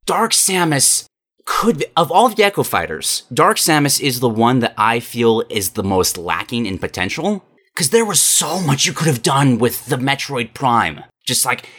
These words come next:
having corruption mechanics, duplicating yourself. Just, oh, it just,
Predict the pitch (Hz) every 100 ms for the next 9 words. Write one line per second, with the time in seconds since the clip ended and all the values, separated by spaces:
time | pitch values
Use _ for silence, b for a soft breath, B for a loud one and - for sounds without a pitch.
0 | B - 160 185 - 170 160 170 - 143
1 | 117 104 - 98 90 - - 185 180 165
2 | 151 127 113 95 - 95 78 - - 139
3 | - _ _ _ _ - 240 226 131 -
4 | 175 -